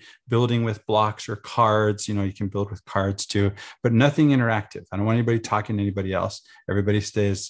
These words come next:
uh, you know, in their own little activity and listen. I'm performance reading and they wanted to read. Let's read the Iliad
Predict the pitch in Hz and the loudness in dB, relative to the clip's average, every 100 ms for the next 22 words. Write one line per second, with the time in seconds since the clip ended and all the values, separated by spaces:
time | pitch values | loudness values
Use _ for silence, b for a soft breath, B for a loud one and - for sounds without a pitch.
0 | 107 101 101 95 98 98 95 107 104 110 | -8 -4 -2 -2 -2 -2 0 0 2 2
1 | 110 - 101 98 101 101 98 104 101 95 | 2 0 -4 -2 -2 -2 -2 0 -2 -4
2 | - B B B - 160 180 170 - 123 | -6 B B B 0 0 2 0 2 2
3 | 127 156 151 156 165 170 165 _ _ _ | 2 2 0 -2 0 -2 -4 _ _ _
4 | - 107 139 156 151 135 120 107 95 92 | -2 2 4 6 4 2 -4 -4 -4 -8
5 | - b b - 139 139 143 131 104 - | -12 b b -6 -4 -2 2 4 4 2
6 | 123 139 147 160 151 | 4 4 2 0 -4